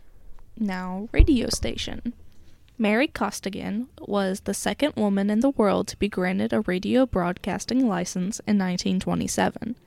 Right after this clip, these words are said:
Hailing from Detroit, Costigan relocated to Flagstaff to help her brother, John, and his business partner, John Weatherford, run the Majestic Opera House. After years of assisting with the family business,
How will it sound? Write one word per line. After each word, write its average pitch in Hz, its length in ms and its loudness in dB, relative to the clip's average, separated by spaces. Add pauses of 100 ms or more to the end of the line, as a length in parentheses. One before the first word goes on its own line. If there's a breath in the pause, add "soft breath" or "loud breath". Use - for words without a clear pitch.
(360 soft breath)
Hailing 214 340 4
from 202 260 2
Detroit, 190 640 0 (200)
Costigan 240 540 4
relocated 226 680 4
to - 60 -10
Flagstaff 185 760 -2
to 214 80 0
help 185 220 -2
her 180 80 0
brother, 170 380 -2
John, 185 460 -2 (360 soft breath)
and 202 140 4
his 196 140 4
business 226 380 4
partner, 175 640 0
John 175 300 0
Weatherford, 196 640 4 (320 soft breath)
run 208 260 6
the 233 80 4
Majestic 196 640 2
Opera 208 300 0
House. - 500 -8 (580)
After 214 220 4
years 220 320 4
of 262 120 2
assisting 208 440 2
with 208 100 0
the 185 80 -2
family 190 360 0
business, 185 680 -4